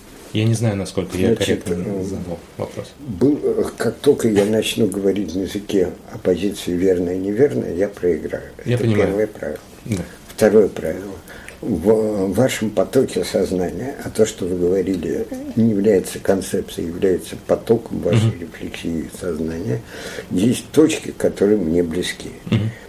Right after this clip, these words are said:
Speaker 2: Поэтому я начинаю общение с выделения этих точек.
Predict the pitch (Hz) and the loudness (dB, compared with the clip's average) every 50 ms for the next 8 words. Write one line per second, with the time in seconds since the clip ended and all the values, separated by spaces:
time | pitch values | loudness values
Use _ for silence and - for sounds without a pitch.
0 | - - - 107 110 123 110 - 107 110 110 98 113 123 120 107 95 - - - | -12 -2 2 2 4 4 2 2 4 4 6 6 6 6 6 4 4 2 0 -2
1 | 98 95 92 92 87 87 87 - - - 139 143 139 113 90 - - - 90 78 | -2 -2 -2 -2 -2 -4 -4 -4 0 4 4 6 6 4 2 -2 -4 -4 -4 -2
2 | 73 87 87 90 107 107 101 90 85 78 - - - - - - - - - - | -2 -2 0 0 0 2 2 0 0 -2 -4 -8 -12 -12 -12 -12 -12 -12 -12 -14
3 | - | -16